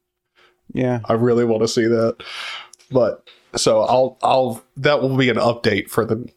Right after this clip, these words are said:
Speaker 2: here in the next few weeks. I'll put, I'll talk about that, whether or not that works <laughs> or if it's worth it.
Speaker 1: Ev-, eventually, I'm gonna be doing a, like, a nas or something. All my games will be on there, uh, because I'm running out of space on my internal S-,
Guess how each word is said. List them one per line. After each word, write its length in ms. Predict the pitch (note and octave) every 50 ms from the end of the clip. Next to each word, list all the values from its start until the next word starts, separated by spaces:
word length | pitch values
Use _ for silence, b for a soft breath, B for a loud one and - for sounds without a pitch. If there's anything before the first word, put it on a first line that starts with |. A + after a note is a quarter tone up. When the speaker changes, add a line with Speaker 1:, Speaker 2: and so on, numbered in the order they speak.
| _ _ -
Speaker 2:
here 260 | C#3 - - B2+ A#2+
in 40 | A2
the 60 | A2
next 260 | A2 G#2 F2+ - -
few 220 | - - A2+ G#2
weeks. 360 | G2+ G#2 F#2+ F2+ - - - -
I'll 160 | - G#2+ G#2
put, 180 | - B2 - -
I'll 240 | - A#2 A2+ A2 A2
talk 340 | - - - B2 G#2+ - -
about 300 | A#2 G#2+ G#2 G#2+ G#2 -
that, 320 | - A#2 G#2+ G#2+ G#2 - -
whether 200 | B2+ A#2+ A#2 A2+
or 40 |
not 200 | A#2 A#2 A2 G#2+
that 200 | - C3 A2+ - -
works 500 | B2 A#2+ B2 B2+ - - - - - -
<laughs> 420 | E3 - - F3+ F3+ F3 - -
or 120 | D#3 D3 C3+
if 80 | B2+
it's 120 | B2+ A#2+ -
worth 280 | A#2+ A2+ A2+ A#2 A#2 -
it. 140 | A#2 A#2 - - _ _ _ _ _ _ -
Speaker 1:
Ev-, 240 | - A#2+ C#3+ C#3 C3 -
eventually, 580 | C#3+ C#3 B2 D#3 F#3 F#3 - - - D3 C#3
I'm 140 | C3+ C3 C3
gonna 140 | C3 B2 B2
be 120 | A#2 B2
doing 380 | A#2 A2 B2 A#2+ A#2+ A#2 A#2 A#2
a, 360 | A2+ G#2+ A2 A2 G#2+ A2 G#2+ -
like, 140 | - G#2+ -
a 40 | A2+
nas 440 | A2 A2+ A2+ A2+ A#2 A#2 A#2+ - -
or 60 | A2+
something. 260 | - - A2+ G#2+ A#2 G#2 G2 - -
All 160 | A#2+ B2 B2
my 140 | A#2+ A#2+ A2+
games 320 | - B2 A#2+ A#2+ A#2+ A2 -
will 60 | -
be 100 | A#2+ A2
on 180 | G#2 G#2+ A2
there, 460 | G#2 A#2 A2 A2+ G#2+ G2+ G2 G#2+ - _ b b b b b b b b b b b b b b -
uh, 140 | - F#2 - - -
because 220 | A#2 - C3 G#2+
I'm 100 | A2+ A#2+
running 180 | C3 C3 C3 B2
out 80 | A2+ A2
of 80 | G#2+
space 340 | - - - A#2 A2+ A2 -
on 100 | A2+ A2
my 320 | A2 G#2+ G#2+ A#2 A2+ A#2+ - -
internal 400 | A#2 - - A#2 A2 A2 G#2 G#2+
S-, 260 | A2+ - - G2